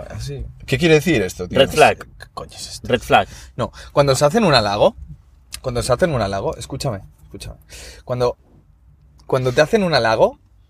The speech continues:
Speaker 2: ¡Que sí!
Speaker 1: hay dos formas de reaccionar,
Speaker 2: <laughs> Vale.
Speaker 1: ¿vale? Una, es decir, "Hostia, muchas gracias", ¿sabes? Y lo aceptas el halago y lo reconoces.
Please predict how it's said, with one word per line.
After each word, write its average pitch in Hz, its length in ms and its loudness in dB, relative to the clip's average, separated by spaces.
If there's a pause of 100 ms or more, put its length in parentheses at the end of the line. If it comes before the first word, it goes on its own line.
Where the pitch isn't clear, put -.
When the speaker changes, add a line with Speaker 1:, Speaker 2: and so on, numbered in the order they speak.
(300)
Speaker 2:
¡Que 139 100 2
sí! 202 560 8
Speaker 1:
hay 160 100 4
dos 185 160 2
formas 127 360 2
de 117 120 0
reaccionar, 110 560 -4 (180)
Speaker 2:
<laughs> - 180 -20
Vale. 101 300 -2
Speaker 1:
¿vale? - 40 -14 (400)
Una, 151 400 4 (580)
es 127 120 -4
decir, 127 420 2 (880)
"Hostia, 107 320 -4 (480)
muchas 110 340 -6
gracias", 117 540 0 (160)
¿sabes? 127 400 -8
Y 135 140 0
lo 117 120 6
aceptas 139 560 0
el 107 100 -4
halago 120 360 -2
y 135 160 -4
lo 190 180 6
reconoces. 117 800 -2